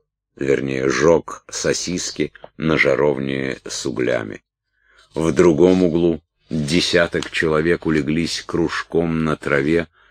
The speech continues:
слушая уотергейские пленки. Было также несколько пар, углубившихся в беседу,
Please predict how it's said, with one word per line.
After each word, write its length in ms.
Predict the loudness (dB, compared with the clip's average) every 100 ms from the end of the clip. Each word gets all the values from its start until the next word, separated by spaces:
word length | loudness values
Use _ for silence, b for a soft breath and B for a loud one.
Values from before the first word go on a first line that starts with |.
| b
слушая 960 | -8 -2 0 0 0 0 2 2 2 2
уотергейские 1080 | 2 2 0 -2 -2 -2 -4 -8 -4 -4
пленки. 680 | -4 -4 -4 -6 -10 -18 _ _ _ b b b
Было 260 | 4 6 6
также 320 | 4 4 2
несколько 600 | 0 -2 -2 -2 0 -2
пар, 340 | 2 2 4 2
углубившихся 960 | -2 -2 0 0 -4 -4 -6 -2 -4
в 80 | -4
беседу, 640 | -4 -4 0 0 0 -2